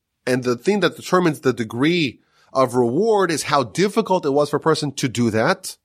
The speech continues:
and everything is individualized. You get rewarded for your effort.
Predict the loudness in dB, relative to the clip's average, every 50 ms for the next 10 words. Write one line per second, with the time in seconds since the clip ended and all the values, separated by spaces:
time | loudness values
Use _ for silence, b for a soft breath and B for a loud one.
0 | _ _ _ -4 -4 -4 -4 -4 -4 -4 -4 -4 -4 -6 -6 -4 -6 -6 -6 -4
1 | -4 -4 -4 -4 -6 -8 -8 -12 -16 _ _ _ _ _ _ _ _ -4 -2 -2
2 | 0 0 0 0 -2 -2 -4 -8 -8 -6 -2 -2 -2 0 2 2 2 2 -2 -12